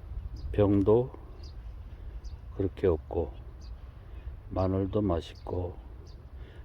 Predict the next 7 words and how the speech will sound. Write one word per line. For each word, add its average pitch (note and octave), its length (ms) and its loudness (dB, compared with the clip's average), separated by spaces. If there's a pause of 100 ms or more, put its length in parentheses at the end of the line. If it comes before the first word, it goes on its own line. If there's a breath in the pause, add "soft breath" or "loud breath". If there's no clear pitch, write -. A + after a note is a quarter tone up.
(220 loud breath)
예, E2 400 2
그리고 F#2+ 400 6
중국산하고, G#2 920 2 (1040 loud breath)
예, F2+ 240 0 (120)
구별이 A2 480 6
되는 F2+ 460 2 (1600 loud breath)
마늘을 G#2 500 6